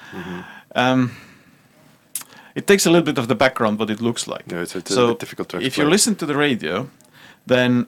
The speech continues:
Speaker 2: you hear signals. But all those signals have actually a, if you look at how they look at the monitoring equipment,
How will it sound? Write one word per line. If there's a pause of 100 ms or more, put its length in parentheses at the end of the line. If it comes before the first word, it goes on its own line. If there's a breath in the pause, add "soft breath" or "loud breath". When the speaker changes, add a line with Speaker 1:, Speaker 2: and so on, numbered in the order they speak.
Speaker 2:
you
hear
signals. (840 loud breath)
But
all
those
signals
have
actually (260)
a, (720 soft breath)
if
you
look
at
how
they
look
at
the (340)
monitoring
equipment,